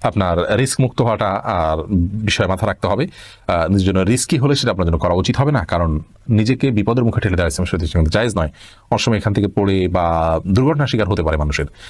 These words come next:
যদি সেরকম না হয়, আপনি আশপাশে কিছু ধরে করতে পারেন, তাহলে এটা জায়েজ আছে। কিন্তু পাবলিক প্লেসে বা বাইরে এরকমটি করা অনুচিত, যেহেতু এটা দৃষ্টিকটু। অন্য ধর্মের মানুষরা আছে যারা এই বেসিন ব্যবহার করবে, তারা, আহ, দেখে হয়তো, আহ, ইসলাম সম্পর্কে বাজে ধারণা নিবে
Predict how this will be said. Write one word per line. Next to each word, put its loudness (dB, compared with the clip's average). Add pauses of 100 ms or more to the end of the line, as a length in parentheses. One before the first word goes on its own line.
(160)
যদি 0
সেরকম 0
না 0
হয়, 0
আপনি 0
আশপাশে -2
কিছু 0
ধরে 0
করতে -2
পারেন, -2
তাহলে -6
এটা 0
জায়েজ 0
আছে। -6 (180)
কিন্তু -2
পাবলিক -2
প্লেসে 0
বা 0
বাইরে 0 (300)
এরকমটি 0
করা 2
অনুচিত, 2
যেহেতু 2
এটা -2
দৃষ্টিকটু। 0
অন্য 2
ধর্মের 2
মানুষরা 0
আছে -4
যারা 0 (260)
এই 0
বেসিন 0
ব্যবহার 0
করবে, 0 (320)
তারা, 0
আহ, 0
দেখে 0
হয়তো, -2 (480)
আহ, -2
ইসলাম 0
সম্পর্কে -2
বাজে 0
ধারণা 0
নিবে 0